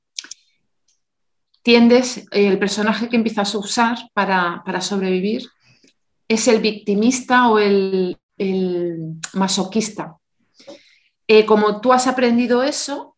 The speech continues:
eres tú mismo que todo el rato estás haciendo gracias de ti misma, riéndote, burlándote, como para que los demás se rían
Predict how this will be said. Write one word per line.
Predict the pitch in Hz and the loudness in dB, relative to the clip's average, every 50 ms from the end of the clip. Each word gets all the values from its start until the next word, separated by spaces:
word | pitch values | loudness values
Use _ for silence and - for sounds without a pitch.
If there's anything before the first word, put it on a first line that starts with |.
| _ - | _ 2
eres | 226 226 226 220 220 - - | 4 6 6 6 4 2 0
tú | - 262 247 | 2 4 4
mismo | 247 262 285 277 269 269 285 302 - - - _ | 6 4 4 4 4 2 2 2 -2 -6 -14 _
que | - 233 220 208 202 196 - | -4 -2 -2 -2 -2 -2 -2
todo | 233 226 233 233 | 0 2 4 2
el | 226 220 | 2 2
rato | 240 247 240 247 | 0 0 2 0
estás | 240 - - 226 208 - 220 | -4 -4 -4 -8 -8 -8 -8
haciendo | 202 - 233 226 226 220 214 | -8 -4 -2 0 0 0 0
gracias | 214 214 233 220 - - 208 185 180 - - _ _ _ _ _ | 0 -2 -4 -6 -4 -6 -6 -6 -8 -10 -14 _ _ _ _ _
de | - - - 190 180 | -12 -2 0 0 0
ti | 185 214 240 | 2 2 2
misma, | 226 233 247 254 254 226 220 226 240 247 | 4 4 4 2 2 -2 -2 -2 -4 -4
riéndote, | - 202 202 208 220 220 220 220 220 226 247 277 - _ _ _ _ _ _ _ _ _ _ _ _ _ _ - - | -2 2 2 2 2 2 0 -2 -4 -6 -10 -10 -12 _ _ _ _ _ _ _ _ _ _ _ _ _ _ -12 -4
burlándote, | 208 202 226 214 214 220 220 233 233 240 240 226 233 254 254 269 - - _ _ _ _ _ _ _ _ _ _ _ _ _ _ _ _ _ - | 0 2 2 4 4 4 4 4 4 4 2 2 0 -4 -6 -6 -6 -12 _ _ _ _ _ _ _ _ _ _ _ _ _ _ _ _ _ -4
como | - 226 214 220 214 | 0 2 2 2 4
para | 220 208 214 202 | 4 4 4 4
que | 208 202 | 2 2
los | 202 202 190 190 | 0 0 0 -2
demás | 208 202 208 226 240 233 | -2 -2 0 0 0 0
se | - 269 262 | 2 0 0
rían | 254 226 254 262 247 196 175 175 - _ | 0 0 0 0 -2 -2 -4 -8 -14 _